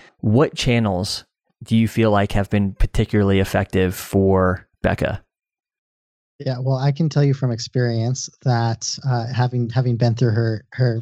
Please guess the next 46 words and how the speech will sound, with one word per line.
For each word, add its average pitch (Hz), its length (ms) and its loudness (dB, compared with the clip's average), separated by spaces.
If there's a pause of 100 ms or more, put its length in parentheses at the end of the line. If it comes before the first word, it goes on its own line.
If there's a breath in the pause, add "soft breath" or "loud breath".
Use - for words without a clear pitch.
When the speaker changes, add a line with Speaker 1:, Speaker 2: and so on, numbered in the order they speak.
(120)
Speaker 2:
coaching 135 340 2
and 120 100 -2
programs 120 360 0
with 110 140 -2
our 117 120 2
own 120 140 0
little 110 200 2
one, 110 240 -2 (320 soft breath)
that 110 580 0 (340)
basically 147 480 4
any 170 180 4
channel 135 380 4
for 120 200 -4
her 117 280 2
that 113 240 -2
gets 117 460 -2 (200)
Becca, 117 440 0
like, 123 160 0
front 123 220 -2
and 120 100 -4
center 117 320 0
video, 120 600 2 (360 soft breath)
um, 117 220 0
where 120 120 2
they 123 80 0
get 147 160 2
a 143 140 -4 (180)
dose 127 300 2
of 117 260 0
not 160 140 2
only 151 140 4
her 135 60 4
person-, 139 440 -4
personality, 123 500 0
but 120 160 -2
the 120 80 -2
way 107 200 0
that 120 120 -4
she 135 140 -2
teaches 139 540 0
is 113 480 2 (340 loud breath)
always 143 240 6
gonna 135 180 4
be 117 100 2
super 120 360 0
effective 139 520 0